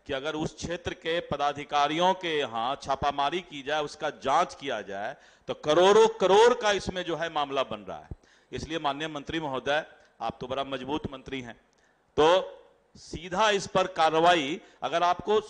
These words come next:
एक सौ दो को प्राथमिकी दर्ज करना पड़ रहा है, इसका मतलब सोच सकते हैं कि कितने लोग अवैध खनन में लिप्त होंगे।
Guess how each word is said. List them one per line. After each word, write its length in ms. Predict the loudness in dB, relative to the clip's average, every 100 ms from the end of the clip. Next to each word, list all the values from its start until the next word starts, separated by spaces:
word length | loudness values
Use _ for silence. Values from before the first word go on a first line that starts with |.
| -12 -8
एक 180 | -8
सौ 200 | -4 -4
दो 260 | 2 6 6
को 160 | 4 0
प्राथमिकी 600 | 2 0 -2 -6 -10 -2
दर्ज 280 | 0 0
करना 320 | 0 0 0 0
पड़ 200 | -2 -2
रहा 180 | -2
है, 60 | -2
इसका 220 | -4 -6
मतलब 360 | -4 -6 -6 -6
सोच 280 | -2 -2 0
सकते 320 | -8 -4 -2
हैं 100 | -2
कि 60 |
कितने 480 | -4 -6 -4 -2 -2
लोग 320 | 2 6 6
अवैध 340 | 4 -2 -4 -4
खनन 300 | -10 -12 -12
में 100 | -12
लिप्त 300 | -12 -12 -12
होंगे। 320 | -12 -14